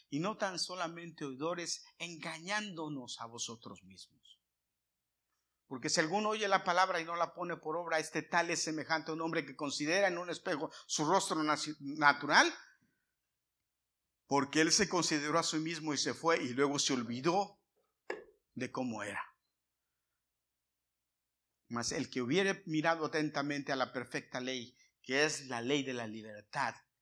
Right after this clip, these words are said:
y perseverado en ella, no siendo oidor olvidadizo, sino hacedor de la obra, este tal será bienaventurado en su hecho. O sea,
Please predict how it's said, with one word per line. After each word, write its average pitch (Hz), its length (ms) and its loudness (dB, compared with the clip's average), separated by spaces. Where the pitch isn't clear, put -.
y 220 160 2
perseverado 175 1080 6
en 175 200 -2
ella, 175 500 2
no 208 200 8
siendo 214 420 8
oidor 175 340 6
olvidadizo, 170 640 2
sino 156 280 0
hacedor 151 400 2
de 165 100 0
la 139 160 2
obra, 269 380 10
este 170 320 4
tal 160 260 4
será 143 300 4
bienaventurado 135 1160 4
en 135 260 -6
su - 400 -4
hecho. - 400 -2
O 127 100 -4
sea, 123 320 4